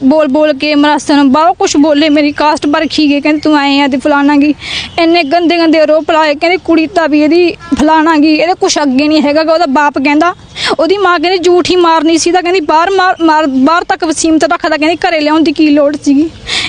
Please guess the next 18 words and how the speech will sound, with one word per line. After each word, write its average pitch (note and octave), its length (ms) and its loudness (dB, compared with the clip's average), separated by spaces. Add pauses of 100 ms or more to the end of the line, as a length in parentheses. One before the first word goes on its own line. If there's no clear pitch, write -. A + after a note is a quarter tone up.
(200)
ਇੱਦਾਂ E4 240 0
ਦੀਆਂ F4 100 0
ਗੱਲਾਂ E4 340 0
ਗਸਤੀਆਂ, E4+ 580 -2
ਪਤਾ G4+ 180 -2
ਨਹੀਂ G#4 140 0
ਕੀ F4 180 0
ਕੁਛ - 280 -4
ਕਿਹਾ C#4 260 -2
ਮੈਨੂੰ C#4 300 2
ਉਹਨਾਂ C#4+ 200 2
ਨੇ। D4 140 2 (560)
ਫਿਰ F4 140 -2
ਜਦੋਂ F4 200 -2
ਮੈਨੂੰ F#4+ 420 -2
ਗਿਆਰਾਂ E4+ 240 0
ਮਹੀਨਾ G4+ 220 0
ਟਾਈਮ, E4+ 360 -4